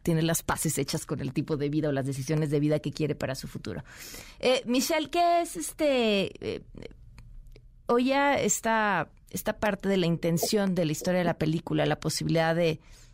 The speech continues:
de decir, eh, de-, lo dejo todo, eh, para ti?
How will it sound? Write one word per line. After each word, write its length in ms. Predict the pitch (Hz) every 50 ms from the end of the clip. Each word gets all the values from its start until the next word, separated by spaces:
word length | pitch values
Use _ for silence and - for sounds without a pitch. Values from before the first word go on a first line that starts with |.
| - - - - - - - - -
de 80 | 170
decir, 520 | 175 175 165 - - 202 185 175 - - - -
eh, 540 | - 190 180 170 160 139 123 - - - -
de-, 300 | - - - - - - -
lo 180 | - - - 160
dejo 180 | 175 - - 180
todo, 500 | - - 202 196 156 151 156 - - - - - - - - - - - - - - -
eh, 920 | - 190 185 185 180 180 180 180 180 175 175 170 170 165 165 165 165 - - - - - - - - - - - - - - - - - - - - - - - - - - - - - - - - - - -
para 220 | 208 196 185 175
ti? 280 | - - - 247 226